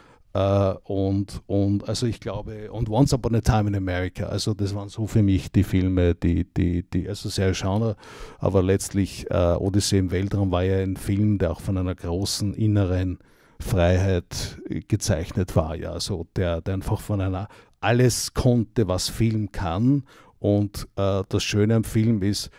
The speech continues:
dass einfach alle Kunstformen sich vereint.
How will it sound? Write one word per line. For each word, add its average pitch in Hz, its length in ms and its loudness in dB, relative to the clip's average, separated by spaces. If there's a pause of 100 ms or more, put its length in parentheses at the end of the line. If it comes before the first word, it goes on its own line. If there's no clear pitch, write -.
dass 110 160 -2
einfach 101 320 0
alle 95 200 0
Kunstformen 104 600 -2
sich 90 260 -6
vereint. - 560 -8